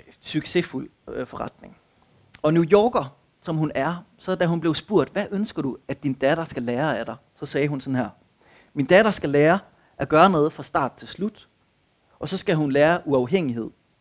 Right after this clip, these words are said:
Finansiel uafhængighed. At jeg ikke er afhængig af min mand for noget andet, end at være min partner." Det er nogle meget tydelige værdier, ikke også? Total uafhængighed, fuldstændig individualisme.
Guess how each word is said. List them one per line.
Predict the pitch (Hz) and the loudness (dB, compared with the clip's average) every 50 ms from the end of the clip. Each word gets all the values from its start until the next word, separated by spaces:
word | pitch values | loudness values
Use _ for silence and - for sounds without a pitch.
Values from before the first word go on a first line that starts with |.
| _ _ _ _ _ _ _ _ _ _ | _ _ _ _ _ _ _ _ _ _
Finansiel | _ - 147 147 143 135 - - 226 214 202 - | _ 0 2 2 2 0 2 4 4 4 2 2
uafhængighed. | 143 143 127 131 135 185 180 156 127 135 123 117 - - _ _ _ _ _ _ - | 0 2 2 2 2 0 0 0 -2 -4 -4 -4 -6 -8 _ _ _ _ _ _ -4
At | 147 147 170 | -2 0 2
jeg | 165 | 2
ikke | 180 214 226 - - | 2 2 0 0 -2
er | - 147 | 0 0
afhængig | 139 139 135 175 214 185 151 120 - _ _ _ _ | 2 2 2 0 0 0 0 -4 -6 _ _ _ _
af | - 135 | -4 -2
min | 131 131 127 | 0 2 2
mand | 139 170 180 - - - _ _ | 2 2 0 0 -4 -12 _ _
for | - 139 | -2 0
noget | 147 160 185 214 214 | 4 6 6 6 6
andet, | - 135 127 123 139 170 160 143 _ _ _ _ - | 6 2 2 2 0 -4 -6 -8 _ _ _ _ -4
end | 131 135 | -2 -2
at | 117 | -2
være | 117 110 | -2 -4
min | 113 110 104 | -4 -6 -6
partner." | - - 107 113 - _ - - - - _ _ _ _ _ _ _ _ _ _ _ _ _ _ _ _ _ _ _ _ _ _ _ _ _ _ _ _ _ _ _ _ | -6 -6 -8 -8 -8 _ -20 -20 -20 -20 _ _ _ _ _ _ _ _ _ _ _ _ _ _ _ _ _ _ _ _ _ _ _ _ _ _ _ _ _ _ _ _
Det | - 156 | -4 -4
er | |
nogle | 156 123 | -4 -2
meget | 113 110 127 143 - | 0 0 0 0 0
tydelige | - - 165 185 190 185 147 | 0 0 0 0 2 0 -2
værdier, | 123 - - 180 190 - - - | -4 -4 -6 -6 -6 -6 -8 -10
ikke | - - | -12 -16
også? | - 151 _ _ _ _ _ _ _ _ _ _ _ _ _ _ _ _ | -20 -20 _ _ _ _ _ _ _ _ _ _ _ _ _ _ _ _
Total | - 151 - - 247 254 208 170 | -12 -10 -2 2 4 4 4 4
uafhængighed, | 143 135 143 131 127 180 233 214 190 151 139 151 143 139 - _ _ _ _ _ _ _ _ _ _ | 4 2 2 2 4 2 2 2 0 -2 -4 -4 -4 -6 -10 _ _ _ _ _ _ _ _ _ _
fuldstændig | - 214 214 208 - - 185 151 131 - - | -2 -2 -2 -2 -2 -4 -4 -4 -4 -4 -4
individualisme. | 123 127 117 113 123 110 117 113 110 110 123 - - - - | -4 -4 -4 -6 -10 -10 -8 -8 -8 -8 -8 -10 -12 -18 -20